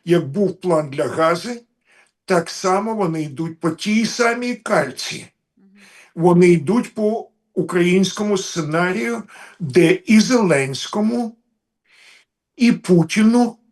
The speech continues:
Speaker 1: був показаний остаточний американський сценарій, хто чим поступається, хто, хто куди йде, які будуть гарантії безпеки.
Speaker 2: Що в цьому
Speaker 1: Я думаю, що
Speaker 2: сценарії?
Speaker 1: саме
Speaker 2: Що в
Speaker 1: ці
Speaker 2: цьому сценарії може бути,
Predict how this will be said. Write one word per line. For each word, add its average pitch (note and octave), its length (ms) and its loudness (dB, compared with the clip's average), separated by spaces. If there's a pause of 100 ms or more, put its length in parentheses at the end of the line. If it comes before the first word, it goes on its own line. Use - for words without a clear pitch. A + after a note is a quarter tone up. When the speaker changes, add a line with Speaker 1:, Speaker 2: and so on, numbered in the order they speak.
(600)
Speaker 1:
був A#3 340 4
показаний G#3+ 580 2
остаточний F#3+ 840 0
американський F3 760 -2
сценарій, F3+ 680 0 (220)
хто - 360 2
чим - 240 -2
поступається, A3 920 -2 (260)
хто, G3+ 380 2
хто G3 260 2
куди E3 280 2
йде, G#3+ 440 0 (280)
які E3 320 2
будуть G#3 340 -2
гарантії E3+ 500 -2
безпеки. D3+ 760 -10
Speaker 2:
Що D#4 220 -4
в D#4 40 -6
цьому D#4 220 0
Speaker 1:
Я C#4+ 40 2
думаю, - 0 -
що A#3 180 0
Speaker 2:
сценарії? G3+ 400 2
Speaker 1:
саме G#3+ 180 -2
Speaker 2:
Що D4+ 140 2
в D#4+ 40 -2
Speaker 1:
ці G#3 60 -10
Speaker 2:
цьому C#4 220 0
сценарії A3+ 520 -2
може F3+ 300 -12
бути, D#3+ 360 -14